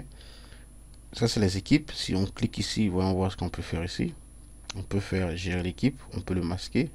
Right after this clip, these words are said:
gérer l'équipe, ensuite, euh, ajouter un canal, ajouter des, un membre, et quitter, si on veut quitter, on quitte là directement. On a quand même tout de même le droit de quitter si on ne veut pas.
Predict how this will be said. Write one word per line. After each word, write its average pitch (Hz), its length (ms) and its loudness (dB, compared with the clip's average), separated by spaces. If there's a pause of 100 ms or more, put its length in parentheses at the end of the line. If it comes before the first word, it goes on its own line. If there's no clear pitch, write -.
gérer 92 320 -2
l'équipe, - 540 0
ensuite, - 500 -4
euh, 82 420 0 (1040)
ajouter 92 840 4 (160)
un 92 140 -2
canal, 180 420 2 (920)
ajouter 104 440 4
des, 92 360 6
un 90 140 4
membre, 117 320 2 (1200)
et 95 120 -4
quitter, - 420 6
si - 120 0
on 90 60 4
veut 87 120 -2
quitter, - 240 -2
on 90 80 2
quitte - 260 -6
là 123 120 -2
directement. 107 640 -2 (160)
On 87 160 0
a 85 100 0
quand - 140 -4
même 98 240 4
tout 92 180 0 (160)
de - 80 -2
même 104 320 4
le 92 160 2
droit 98 240 6
de 92 120 0
quitter - 360 2
si - 160 0
on 90 80 2
ne 92 100 2
veut 92 140 0
pas. - 180 -4